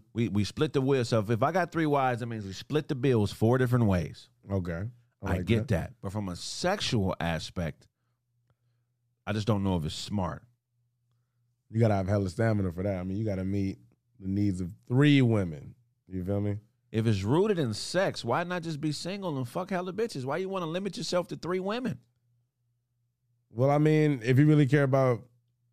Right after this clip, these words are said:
Speaker 2: more than one person and you wanna limit yourself to three, I mean, hey.
Speaker 1: Right.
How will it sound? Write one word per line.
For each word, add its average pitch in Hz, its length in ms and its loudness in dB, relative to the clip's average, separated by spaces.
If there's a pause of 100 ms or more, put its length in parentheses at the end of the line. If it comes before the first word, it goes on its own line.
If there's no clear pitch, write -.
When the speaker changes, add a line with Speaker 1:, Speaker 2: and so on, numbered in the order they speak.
(280)
Speaker 2:
more 120 260 6
than 127 140 6
one 123 160 4
person 123 360 2
and 113 80 4
you 117 80 2
wanna 113 160 2
limit 101 320 0
yourself 101 280 -2
to 90 80 -6
three, 120 260 -2
I 104 60 -2
mean, 101 200 -4
hey. 104 240 -2 (840)
Speaker 1:
Right. 120 240 2